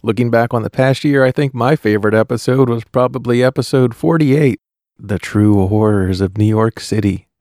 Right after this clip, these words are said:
where a mysterious poltergeist seemed to infiltrate the podcast for a special Halloween episode. It's hard to tell how people actually find the podcast, and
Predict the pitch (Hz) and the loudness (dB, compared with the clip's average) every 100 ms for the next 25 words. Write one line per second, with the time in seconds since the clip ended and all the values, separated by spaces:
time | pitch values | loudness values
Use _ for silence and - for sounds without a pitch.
0 | _ - 104 98 95 92 - 135 135 107 | _ -6 -2 0 0 -2 0 2 2 0
1 | 95 - - 110 113 95 98 92 92 - | -4 -6 -4 -4 -4 -4 -2 -2 -4 -4
2 | 120 113 104 101 92 123 160 104 101 - | 0 0 2 0 0 2 2 2 -2 -2
3 | 98 95 85 - 127 139 98 95 95 - | -4 -4 -8 -4 -4 -2 -4 -4 -4 -8
4 | 117 107 - 135 - 135 113 123 127 135 | -4 -4 -2 -4 0 -2 0 -2 -2 -2
5 | 135 90 90 - 90 92 - _ _ _ | -2 -2 -4 -6 -6 -6 -10 _ _ _
6 | _ _ _ _ - - - 151 139 - | _ _ _ _ -18 -10 -2 -2 -2 -2
7 | 156 143 147 180 113 - 104 104 - 98 | 0 0 -2 -2 -4 -2 -2 -2 -4 -10
8 | 78 120 143 101 - 95 90 92 92 147 | -4 -2 0 -2 -2 -4 -2 -4 -4 -4
9 | - 92 101 | -4 -4 -6